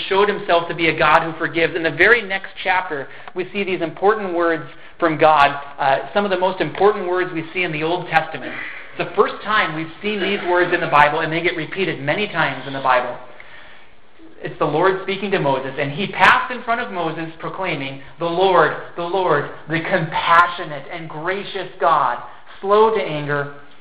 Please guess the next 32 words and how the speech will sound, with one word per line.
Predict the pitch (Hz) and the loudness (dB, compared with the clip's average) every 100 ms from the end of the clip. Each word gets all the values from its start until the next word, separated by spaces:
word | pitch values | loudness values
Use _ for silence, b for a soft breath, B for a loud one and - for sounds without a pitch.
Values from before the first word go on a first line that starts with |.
| b - | b -8
abounding | 139 - 185 180 202 196 196 196 | -8 -2 2 4 2 0 -6 -6
in | 165 | -4
love | 151 143 151 | 2 2 2
and | 151 - | -6 -2
faithfulness, | 147 143 147 139 131 - B B B 156 | -2 -2 -8 -8 -10 -14 B B B -6
maintaining | 156 151 175 165 151 | -4 -4 -4 -2 0
love | 151 165 - | 4 4 2
to | - - | -6 -6
thousands, | 175 160 170 156 135 123 - - - | 0 2 2 -2 -8 -12 -16 -18 -10
and | 156 143 | -10 -8
forgiving | 151 151 - 208 202 135 - - - | -8 -8 -4 -4 -2 -6 -10 -16 -6
wickedness, | 165 165 151 151 - - - | -4 -4 -4 -4 -6 -16 -10
rebellion, | 147 143 127 123 123 123 - - | -8 -4 -4 -4 -10 -14 -16 -14
and | 139 131 - | -12 -12 -12
sin." | 123 110 113 - - - - - - - - - - B B 160 | -10 -10 -14 -16 -18 -18 -18 -18 -18 -18 -18 -20 -20 B B -2
Earlier | 170 185 185 | 0 2 2
we | 170 160 | 2 0
saw | 160 151 151 | 4 4 6
God's | 147 143 135 135 | 4 2 -2 -8
mercy | 156 170 156 139 | -8 -8 -8 -8
in | 139 | -4
not | 143 139 | -4 -4
destroying | 139 - 147 202 135 | -10 -10 -4 -2 -2
them. | 123 120 B B B - | -8 -12 B B B 0
Here | 214 160 | 2 2
we | 143 139 | -2 -8
see | 165 | -8
even | 165 147 139 | -6 -6 -4
more. | 151 156 120 | -2 -2 -2
We | 135 135 | -4 -8
see | 156 | -8
God's | - 139 139 | -4 0 0